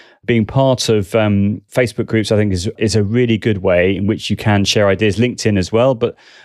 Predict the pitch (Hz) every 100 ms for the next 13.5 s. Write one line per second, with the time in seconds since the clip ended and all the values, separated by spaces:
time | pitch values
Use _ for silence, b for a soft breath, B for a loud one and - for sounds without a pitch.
0 | B 107 104 - 113 - 107 110 107 107
1 | 117 - 123 - 110 - 104 - - 101
2 | 95 113 113 101 113 101 98 98 98 104
3 | 135 160 151 - 101 104 98 104 98 101
4 | - _ - 113 107 - 110 107 98 104
5 | 117 110 95 90 120 123 143 151 - b
6 | b b - 107 123 104 110 101 - 107
7 | 98 95 b b b 101 107 120 - 95
8 | 104 98 113 147 - 90 101 98 - 123
9 | 120 - _ _ - 104 117 104 104 -
10 | 104 101 101 107 104 110 113 104 98 92
11 | 95 139 143 120 110 107 104 92 95 -
12 | 107 - 92 107 - - b b b b
13 | 110 113 110 107